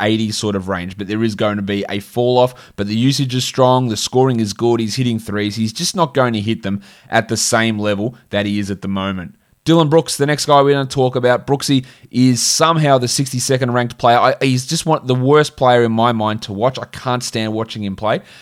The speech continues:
The shot selection is horrendous. Uh, he's really benefiting from the fact that Triple J, Jaren Jackson Junior, and Ja Morant are out, so his usage is up at twenty-nine percent. It was at twenty-five last year, and that was still too high.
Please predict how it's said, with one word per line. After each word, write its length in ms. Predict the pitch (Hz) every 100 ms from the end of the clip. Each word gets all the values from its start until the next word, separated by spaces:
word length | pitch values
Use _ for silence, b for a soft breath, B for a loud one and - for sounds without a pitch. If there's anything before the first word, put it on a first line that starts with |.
| B -
The 80 |
shot 260 | 113 143 143
selection 420 | - 127 120 117
is 120 | 104
horrendous. 640 | - 101 104 107 107 104 - B B B
Uh, 260 | - 117 117
he's 200 | 127 127
really 240 | 151 160
benefiting 680 | 117 123 127 127 123 120 117
from 160 | 113 117
the 100 | 107
fact 300 | 123 113 -
that 100 | 104 - _ - -
Triple 240 | - 131 120
J, 260 | 110 117
Jaren 300 | 113 113 113
Jackson 380 | 107 110 - 107
Junior, 420 | 101 120 120 117 -
and 220 | 117 117
Ja 200 | 117 117
Morant 480 | 110 107 110 113 110 -
are 200 | 98 98
out, 300 | 113 147 170 - b b
so 160 | - 127
his 200 | 127 107
usage 320 | 127 127 117
is 80 | 113
up 160 | 120 -
at 120 | -
twenty-nine 480 | - 120 110 107 101
percent. 280 | 104 101
It 40 | 95
was 100 | 107
at 100 | 131
twenty-five 600 | - 151 135 120 123 113
last 260 | 107 110
year, 140 | 135 131
and 100 | 104
that 120 | 117
was 100 | 110
still 220 | - 104
too 240 | 101 98 95
high. 240 | 90 87